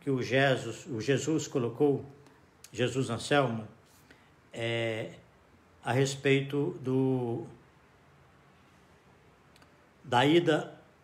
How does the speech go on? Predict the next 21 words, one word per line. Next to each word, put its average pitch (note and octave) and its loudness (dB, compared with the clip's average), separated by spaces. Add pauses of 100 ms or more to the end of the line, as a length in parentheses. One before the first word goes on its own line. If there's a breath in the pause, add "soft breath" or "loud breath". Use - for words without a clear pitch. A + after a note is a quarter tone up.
(200)
ou D#3 4
da C3+ 0
permanência. A#2 -4 (1400 soft breath)
A C#3 8
paz, - 2
a C3 4
boa D#3+ 8 (120)
paz, - 2 (400 soft breath)
não G3 4
é G3 6
aquela D#3+ 4
da B2+ 0 (320)
calmaria, B2+ 2 (380 loud breath)
da C3 2
quietude, D#3 2 (160 loud breath)
do C3 0
sossego, C#3+ 4 (280 loud breath)
porque C3+ 0
essa C#3 0
parece C#3 0 (220 loud breath)
uma B2+ 2